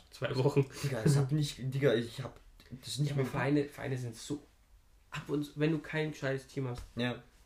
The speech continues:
Speaker 1: So asozial.
Speaker 2: Ja.
Speaker 1: Ich mein, ich
Speaker 2: Ja,
Speaker 1: hab
Speaker 2: ich,
Speaker 1: als
Speaker 2: ich,
Speaker 1: Torwart
Speaker 2: ja.
Speaker 1: angefangen.
Speaker 2: Mhm.
Speaker 1: Ich bin jetzt nicht mehr im Tor.
Speaker 2: Wo, welche Position?
Speaker 1: Äh, Rechtsverteidiger oder Innenverteidiger.
Speaker 2: Stark.
Speaker 1: Oder ab und zu auch Sechser. Ich weiß, Mittelfeld.
Speaker 2: Was heißt Sechser?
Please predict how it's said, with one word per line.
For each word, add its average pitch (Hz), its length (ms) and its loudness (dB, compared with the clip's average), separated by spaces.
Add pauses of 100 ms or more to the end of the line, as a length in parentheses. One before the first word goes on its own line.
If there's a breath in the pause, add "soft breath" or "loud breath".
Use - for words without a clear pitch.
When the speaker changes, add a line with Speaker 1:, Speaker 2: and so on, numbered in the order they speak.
(200)
Speaker 1:
So 147 260 -4
asozial. 131 460 -2 (280)
Speaker 2:
Ja. 123 380 0 (220)
Speaker 1:
Ich 135 140 2
mein, 135 260 4 (320 soft breath)
ich 147 80 -2
Speaker 2:
Ja, 156 60 6
Speaker 1:
hab 147 80 6
Speaker 2:
ich, 143 60 6
Speaker 1:
als 139 120 4
Speaker 2:
ich, 123 60 -4
Speaker 1:
Torwart 160 280 6
Speaker 2:
ja. 147 60 4
Speaker 1:
angefangen. 127 580 4
Speaker 2:
Mhm. 139 220 2 (140)
Speaker 1:
Ich 139 120 -2
bin 185 140 8
jetzt 151 140 4
nicht 131 100 2
mehr 127 140 2
im 117 60 -6
Tor. 127 300 0 (500)
Speaker 2:
Wo, 123 80 0 (140)
welche 120 160 -4
Position? 113 340 -6
Speaker 1:
Äh, 135 60 2 (800)
Rechtsverteidiger 131 760 0
oder 123 160 -4
Innenverteidiger. 127 560 -6 (400)
Speaker 2:
Stark. - 220 -12 (720)
Speaker 1:
Oder 147 200 4 (140)
ab 131 140 -4
und 127 100 0
zu 123 100 -2
auch 117 60 -4
Sechser. 120 640 -4 (200)
Ich - 120 -16
weiß, - 300 -10 (400)
Mittelfeld. 127 480 0
Speaker 2:
Was 113 100 -8
heißt 110 140 -4
Sechser? 117 220 -12